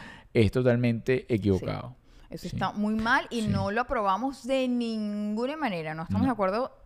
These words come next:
Speaker 2: jamás ni nunca.
Speaker 1: Mira, ajá,
Speaker 2: Eso
Speaker 1: ven
Speaker 2: fue una relación fea.
Speaker 1: Sí. De, bueno, sigue siendo. Eso siempre tiene
Speaker 2: Sí,
Speaker 1: como un,
Speaker 2: sí. Bueno,
Speaker 1: un,
Speaker 2: claro,
Speaker 1: un
Speaker 2: mientras
Speaker 1: cor-,
Speaker 2: que esté
Speaker 1: corte y
Speaker 2: por medio
Speaker 1: costura.
Speaker 2: criaturito ahí de, de, de trofeito.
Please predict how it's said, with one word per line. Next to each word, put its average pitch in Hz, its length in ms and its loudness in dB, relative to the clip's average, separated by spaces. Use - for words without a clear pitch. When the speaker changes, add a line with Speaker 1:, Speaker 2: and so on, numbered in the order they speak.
Speaker 2:
jamás 208 480 2
ni 254 280 0
nunca. 180 500 -2
Speaker 1:
Mira, 135 400 8
ajá, 131 360 10
Speaker 2:
Eso 147 60 -8
Speaker 1:
ven 170 240 8
Speaker 2:
fue 196 140 -6
una 190 100 -4
relación 165 400 -6
fea. 147 300 -16
Speaker 1:
Sí. 117 600 6
De, 139 120 4
bueno, 190 220 8
sigue 151 180 6
siendo. 143 360 4
Eso 123 120 0
siempre 156 240 2
tiene 175 200 0
Speaker 2:
Sí, - 20 -2
Speaker 1:
como 170 160 4
un, 135 480 0
Speaker 2:
sí. 160 180 -2
Bueno, 208 200 0
Speaker 1:
un, 127 60 0
Speaker 2:
claro, 180 360 2
Speaker 1:
un 123 100 4
Speaker 2:
mientras 151 320 12
Speaker 1:
cor-, 170 60 -10
Speaker 2:
que - 80 -2
esté - 80 -4
Speaker 1:
corte 170 240 12
y - 20 4
Speaker 2:
por 120 160 12
medio 143 220 12
Speaker 1:
costura. 131 140 12
Speaker 2:
criaturito 214 600 2
ahí 247 580 0
de, 240 280 2
de, 220 180 2
de 202 140 2
trofeito. 208 720 0